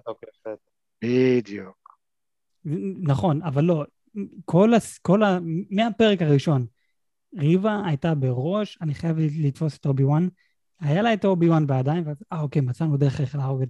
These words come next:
Speaker 3: דארת ויידר, אבל אתה הולך לנטוש אותי", אז כזה, "אוקיי, זה נשמע כמו רעיון, מ-, מצוין." כזה, "הנה, הנה עוד צד מטומטם שלה." כזה,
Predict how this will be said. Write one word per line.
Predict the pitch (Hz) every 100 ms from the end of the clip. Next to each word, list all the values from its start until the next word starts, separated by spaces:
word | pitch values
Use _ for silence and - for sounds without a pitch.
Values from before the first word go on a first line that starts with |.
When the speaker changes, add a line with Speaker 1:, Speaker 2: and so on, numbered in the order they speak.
| _
Speaker 3:
דארת | 170 151 127
ויידר, | 131 151 185 196 196 _ _ _ _ _ _ _ _ _ 151
אבל | 143 135
אתה | 127
הולך | 151 147 147
לנטוש | 135 165 151
אותי", | 165 202 202 - _ _ _ _ _ _ _ 190
אז | 139 123
כזה, | 151 135 139 139 135 - _ _ _ 220
"אוקיי, | 208 - 160 151
זה | 147
נשמע | 151 202
כמו | 160 151
רעיון, | 143 135 131
מ-, | 131 180 151 185
מצוין." | 139 151 139
כזה, | 175
"הנה, | 196 233 214
הנה | 208 214 226
עוד | 220
צד | 233
מטומטם | 185 160 147 165 156
שלה." | - 127 117 - _ _ _ _ -
כזה, | 160